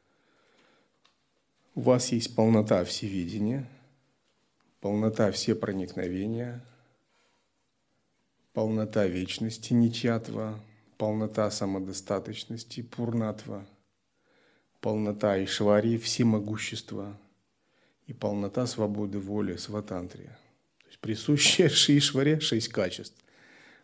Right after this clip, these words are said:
Вот это высшие абсолютные критерии. Вы обладаете качествами, как Ишвара, как Бог.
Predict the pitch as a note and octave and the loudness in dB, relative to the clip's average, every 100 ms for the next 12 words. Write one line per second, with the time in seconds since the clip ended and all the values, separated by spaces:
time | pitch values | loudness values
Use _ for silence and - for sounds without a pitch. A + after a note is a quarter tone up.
0 | - C#3+ D#3+ D3 C#3+ E3+ E3+ - A#2 - | -2 2 4 4 8 8 6 4 2 2
1 | - A#2 C3+ C3+ B2 A2 - G#2 - F2+ | 2 4 4 4 4 4 -2 -6 -4 -6
2 | E2+ F2+ G#2+ A#2+ D3 D3+ G#2 G#2+ G2+ G#2+ | -6 -10 -2 0 2 0 2 2 4 4
3 | A2 G#2+ A2 - G#2 - B2 - B2+ A#2+ | 4 -2 -8 -2 -2 -2 -8 -4 0 0
4 | A#2+ A2 - B2+ A#2 - F#2+ G2 - G#2+ | 2 0 -2 -2 -2 -2 -4 -6 -10 -12
5 | G2 F#2 - - | -8 -10 -12 -20